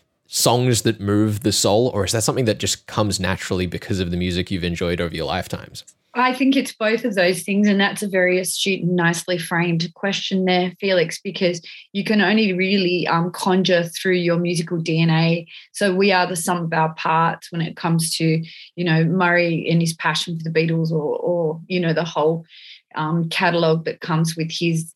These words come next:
Speaker 2: growing up listening to certain music, and me with my strange mix of, you know, everything from the Ramones to Elvis to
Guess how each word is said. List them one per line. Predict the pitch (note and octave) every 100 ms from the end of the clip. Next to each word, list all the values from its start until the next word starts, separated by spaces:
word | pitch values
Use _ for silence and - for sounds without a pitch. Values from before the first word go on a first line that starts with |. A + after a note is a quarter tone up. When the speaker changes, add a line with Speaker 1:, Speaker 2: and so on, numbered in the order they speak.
| _ E3
Speaker 2:
growing | F3 E3 D#3+
up | D#3
listening | F3 E3 - E3 D#3+
to | E3
certain | - D3 D#3+
music, | E3 E3 E3
and | D#3+ E3
me | E3+ F3
with | E3 E3 E3
my | D#3+ D#3+ D#3+ -
strange | - F3+ E3 E3 E3
mix | D#3+ E3 D#3+ -
of, | E3+ D#3+ - - - -
you | F3
know, |
everything | C3+ D#3+ E3+ E3+ D#3+ D#3+
from | E3 D#3+ D#3+ E3+
the | E3+
Ramones | E3+ E3+ E3+ E3+ E3 D#3+
to | F3 -
Elvis | E3 D#3 D#3+ D#3+ -
to | E3+ E3